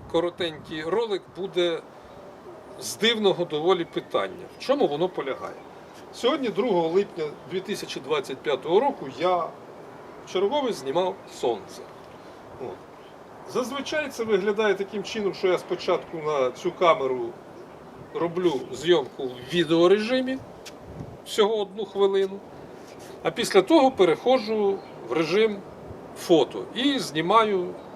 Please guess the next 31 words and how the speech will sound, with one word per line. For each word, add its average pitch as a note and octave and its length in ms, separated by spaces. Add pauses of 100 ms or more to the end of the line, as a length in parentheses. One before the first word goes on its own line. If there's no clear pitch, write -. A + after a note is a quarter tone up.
(400)
сто - 280
двадцять D#3 460
один C3+ 300
кадр. F3+ 380 (760)
Ну, A3+ 60
не E3 100
знаю, C3 340
мені F#3+ 180
так C3+ 180 (100)
хочеться, - 380
одинадцять F#3+ 500
в - 120
квадраті. B2+ 520 (500)
О, - 40 (840)
сто - 240
двадцять E3 420
один E3 260
кадр A3 360
уже D3+ 180
в G3 60 (140)
фоторежимі. G#2 600 (480)
Після D#3+ 240
чого D4+ 260
ці G#3 260
сто - 220
двадцять C#3 400
один B2+ 260
кадр B2 360
складаю C#4 580
і A3 380
отримую F#3+ 800